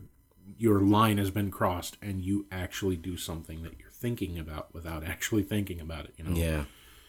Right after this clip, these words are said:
Speaker 1: Um, don't act on those impulses.
Speaker 2: No. All bad. All bad.
Speaker 1: Very bad.
Speaker 2: Yeah. Disagreements can be healthy, right? If they're discussed properly. Um, yeah, you,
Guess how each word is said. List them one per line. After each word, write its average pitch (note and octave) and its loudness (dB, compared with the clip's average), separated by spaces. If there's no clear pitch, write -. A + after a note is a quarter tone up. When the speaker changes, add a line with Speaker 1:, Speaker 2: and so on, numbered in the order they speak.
Speaker 1:
Um, - -10
don't G#2 2
act G2+ -2
on F2 -4
those E2 -8
impulses. - -10
Speaker 2:
No. E2 -2
All G2+ 8
bad. E2 6
All F#2+ 8
bad. E2 6
Speaker 1:
Very G2 4
bad. D2+ -8
Speaker 2:
Yeah. F#2 2
Disagreements D3 8
can B2+ 4
be A2 6
healthy, F2+ 0
right? F#2 2
If - -2
they're F2+ 0
discussed F2+ 0
properly. D2 -2
Um, D2+ -2
yeah, A2+ 4
you, F2 2